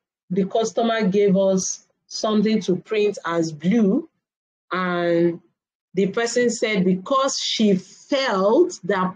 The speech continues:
purple looks beautiful, not realizing the person's logo.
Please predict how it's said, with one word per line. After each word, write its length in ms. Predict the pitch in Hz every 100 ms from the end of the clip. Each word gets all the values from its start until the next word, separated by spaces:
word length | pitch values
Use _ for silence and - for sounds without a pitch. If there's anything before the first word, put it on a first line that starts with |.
| -
purple 340 | 254 - 285
looks 400 | 233 240 208 -
beautiful, 960 | 160 151 233 240 - 233 185 208 156 - _ _ _ _ _ _ -
not 360 | 214 277 339 330
realizing 880 | 190 208 196 190 202 208 208 214 220
the 220 | 185 175 165 -
person's 500 | - 208 - 220 185
logo. 480 | 175 185 185 151 143